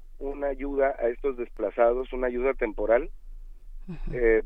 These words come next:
Speaker 1: para que pudieran conseguir una renta ahí en casas, repito, de la cabecera de Leonardo Bravo, porque las comunidades de donde vienen son muy lejanas.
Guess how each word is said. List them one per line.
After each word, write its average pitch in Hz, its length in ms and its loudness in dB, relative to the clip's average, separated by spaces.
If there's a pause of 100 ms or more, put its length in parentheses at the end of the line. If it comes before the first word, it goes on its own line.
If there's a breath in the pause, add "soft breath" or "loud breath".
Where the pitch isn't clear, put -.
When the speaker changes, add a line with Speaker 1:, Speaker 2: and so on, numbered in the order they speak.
(100)
Speaker 1:
para 113 300 4
que - 160 -10
pudieran 127 420 2
conseguir 120 540 -4
una 139 260 4
renta 139 640 2
ahí 123 380 0
en 139 100 -4
casas, 131 480 -2 (840)
repito, 143 460 4
de 127 100 4
la 107 100 4
cabecera 120 680 2
de 104 680 0
Leonardo 117 460 2
Bravo, 127 400 4 (580)
porque 120 680 2
las 117 220 2
comunidades 131 720 0
de 143 80 4
donde 117 260 0
vienen 139 360 -2
son 135 180 -2
muy 135 180 -2
lejanas. 135 480 0